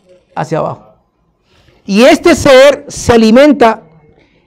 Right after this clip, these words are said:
tiene sed y se alimenta ¿de qué? De la energía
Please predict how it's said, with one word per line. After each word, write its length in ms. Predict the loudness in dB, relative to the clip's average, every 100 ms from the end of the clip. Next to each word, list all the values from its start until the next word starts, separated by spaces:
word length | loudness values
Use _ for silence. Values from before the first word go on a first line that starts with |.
| _
tiene 280 | -2 2 2
sed 240 | 2 0 2
y 80 |
se 120 | 0 0
alimenta 440 | 0 0 2 2
¿de 140 | 2
qué? 320 | 0 -2 -2 -10 _ _ _ _ _ _ _ _ -4
De 160 | 0
la 80 | 2
energía 920 | 4 2 0 0 2 4 4 0 -6